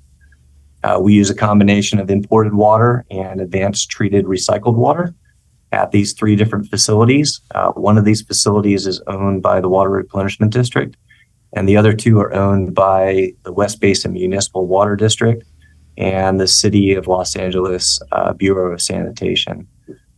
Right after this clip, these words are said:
Um, and what we've been doing over the years is we continue to increase our use of recycled water,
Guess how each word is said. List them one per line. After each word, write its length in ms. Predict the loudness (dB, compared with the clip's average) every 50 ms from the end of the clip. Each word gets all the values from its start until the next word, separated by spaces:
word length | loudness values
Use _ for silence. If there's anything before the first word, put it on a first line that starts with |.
| _ _ _ _ -4
Um, 300 | -2 -2 -2 -2 -6 -6 -4
and 180 | -4 -2 0
what 140 | 0 0 2
we've 160 | 2 2 2
been 160 | 2 2 2 4
doing 320 | 4 4 4 4 4 4
over 180 | 2 2 0 -2
the 100 | -4 -4
years 440 | -4 -2 -2 0 0 0 -2 -4
is 120 | -6 -10 -8
we 140 | -10 -10 -10
continue 580 | -10 -14 -14 -12 -6 0 2 4 4 4 2 0
to 420 | -2 -4 -2 0 2 2 2 0
increase 580 | 0 -4 -6 -10 -4 0 2 2 2 2 0 -2
our 160 | -4 -2 -2
use 340 | -2 -2 -2 -2 -2 -4 -4
of 220 | -6 -6 -6 -6
recycled 480 | -4 -2 0 0 0 0 0 2 2 2
water, 420 | 4 2 2 2 0 -2 -4